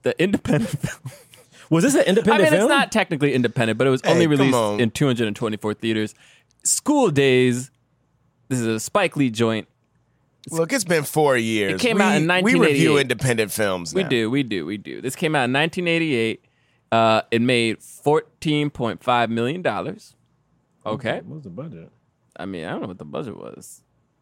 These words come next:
Speaker 1: I don't know what
Speaker 2: Hmm.
Speaker 1: the budget was 'cause, you know, it's not, it's not up on box office.
Speaker 2: Uh.
Speaker 1: Uh, right now, it has a,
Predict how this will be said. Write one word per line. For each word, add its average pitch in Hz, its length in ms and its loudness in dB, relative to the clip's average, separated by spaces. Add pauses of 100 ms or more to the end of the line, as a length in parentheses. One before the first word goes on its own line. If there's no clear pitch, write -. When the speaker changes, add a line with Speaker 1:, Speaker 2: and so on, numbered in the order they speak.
(480)
Speaker 1:
I 110 80 -10
don't 117 100 -6
know 82 80 -6
what 76 80 -10
Speaker 2:
Hmm. - 40 -16
Speaker 1:
the - 60 -20
budget - 280 -16
was - 180 -18
'cause, - 380 -16 (340)
you 104 100 -12
know, 62 200 -12
it's - 160 -14
not, 85 260 -10 (300)
it's 110 140 -10
not 107 160 -6
up - 120 -10
on 82 260 -10 (140)
box - 320 -8
office. - 420 -20 (360)
Speaker 2:
Uh. 110 40 -14 (340)
Speaker 1:
Uh, 90 60 -2
right 190 200 2
now, 208 220 2
it 185 80 2
has 165 260 2
a, 123 280 2